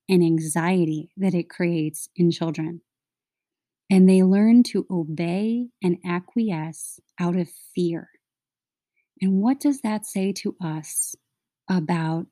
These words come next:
our ability to express emotion and our fears of people leaving us because of that emotion? What does it tell us about someone else's desire to invest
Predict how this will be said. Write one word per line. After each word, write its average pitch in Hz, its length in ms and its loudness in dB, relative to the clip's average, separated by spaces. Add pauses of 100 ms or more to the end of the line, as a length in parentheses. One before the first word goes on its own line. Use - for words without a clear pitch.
(180)
our 202 240 0
ability 175 800 -2
to 165 540 -4
express - 800 -6
emotion 175 800 -2 (500)
and 185 120 4
our 170 140 0
fears 220 720 -2 (100)
of - 200 -12
people 190 540 -4
leaving 190 580 4
us 165 200 -4
because 208 540 -6
of 170 140 -4
that 165 160 -6
emotion? 165 480 -6 (1600)
What 202 320 2
does 247 200 4
it 233 100 -2
tell 202 220 -4
us 208 120 -4
about 180 420 -4
someone 202 280 2
else's 190 300 -2
desire 180 580 -4
to 185 140 -6
invest 180 720 -2